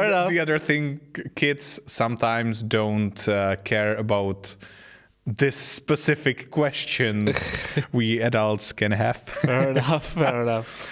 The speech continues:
Speaker 1: And yeah, as always, it pushes the Switch's, uh, hardware, and as kind of any hal Laboratories games, it's,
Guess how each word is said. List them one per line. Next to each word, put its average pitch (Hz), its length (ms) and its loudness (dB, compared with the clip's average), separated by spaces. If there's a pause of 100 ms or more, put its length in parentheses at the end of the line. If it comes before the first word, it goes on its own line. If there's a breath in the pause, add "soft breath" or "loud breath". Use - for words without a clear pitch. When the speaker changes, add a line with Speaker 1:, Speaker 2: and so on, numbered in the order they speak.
(160)
Speaker 1:
And 143 600 2
yeah, 127 160 4
as 135 160 2
always, 143 420 2
it - 360 0
pushes 123 280 2
the 120 100 0
Switch's, - 760 2
uh, 101 400 2 (180)
hardware, 131 800 0
and 110 560 0 (300)
as - 500 0 (160)
kind 101 300 0
of - 320 -6
any 113 360 2
hal 98 260 0
Laboratories 98 680 0
games, 95 440 0
it's, - 340 -4